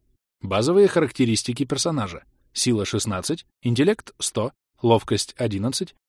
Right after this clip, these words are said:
выносливость — тридцать, мудрость — тридцать.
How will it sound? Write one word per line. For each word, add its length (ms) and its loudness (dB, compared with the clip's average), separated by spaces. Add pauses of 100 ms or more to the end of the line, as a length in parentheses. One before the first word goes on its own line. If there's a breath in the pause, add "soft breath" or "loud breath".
(140)
выносливость — 680 2 (100)
тридцать, 480 -2 (120)
мудрость — 680 2
тридцать. 460 -4